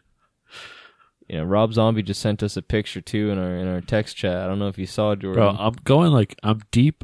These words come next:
Speaker 2: like, diving into my thoughts on something. You're sending me some meme that you found on iFunny, dude. I'm busy.
Speaker 1: <laughs> First of all,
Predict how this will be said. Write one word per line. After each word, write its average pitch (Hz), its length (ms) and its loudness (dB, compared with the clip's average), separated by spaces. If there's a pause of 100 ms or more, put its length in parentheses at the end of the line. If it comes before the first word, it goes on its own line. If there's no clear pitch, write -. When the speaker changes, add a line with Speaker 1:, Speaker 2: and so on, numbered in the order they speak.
Speaker 2:
like, 110 280 0
diving 98 480 0
into 95 260 -6
my 90 160 -2
thoughts 90 380 0
on 85 80 0
something. 87 320 -2
You're 90 100 0
sending 104 300 -2
me 95 260 -2
some 104 400 -4 (100)
meme 92 540 -4 (280)
that 90 120 -2
you 90 80 2
found 98 260 2
on 85 120 -2
iFunny, 80 580 -2
dude. 80 280 -4 (120)
I'm 90 220 -6
busy. 82 560 2 (380)
Speaker 1:
<laughs> - 420 -18
First 135 340 4
of 110 80 -4
all, 101 260 -4